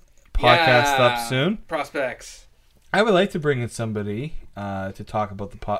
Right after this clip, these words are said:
Speaker 1: uh,
Speaker 2: This
Speaker 1: prospects.
Speaker 2: guy. I'm
Speaker 1: Austin.
Speaker 2: already here.
Speaker 1: I mean, Austin does a lot, and I want somebody who's done some scouting on the road. Um,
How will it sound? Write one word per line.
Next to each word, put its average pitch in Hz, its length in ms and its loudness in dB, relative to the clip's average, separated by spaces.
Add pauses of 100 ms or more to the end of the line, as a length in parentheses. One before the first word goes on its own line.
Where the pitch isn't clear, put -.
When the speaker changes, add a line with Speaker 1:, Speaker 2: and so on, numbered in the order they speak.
Speaker 1:
uh, 98 280 -4
Speaker 2:
This 113 160 -2
Speaker 1:
prospects. 139 640 -2
Speaker 2:
guy. - 80 -18 (760)
I'm 104 120 0
Speaker 1:
Austin. 139 220 2
Speaker 2:
already 113 160 0
here. - 280 -12 (120)
Speaker 1:
I 147 100 6
mean, 160 80 4
Austin 170 460 8
does 135 240 4
a 127 60 0
lot, 120 340 8
and 120 120 0
I 123 60 2
want 139 280 2
somebody 131 260 -4
who's 120 460 -2
done 117 360 0 (480)
some 113 240 -6
scouting 120 520 2
on 113 120 0
the 107 100 -2
road. 104 420 -2 (260)
Um, 87 520 -6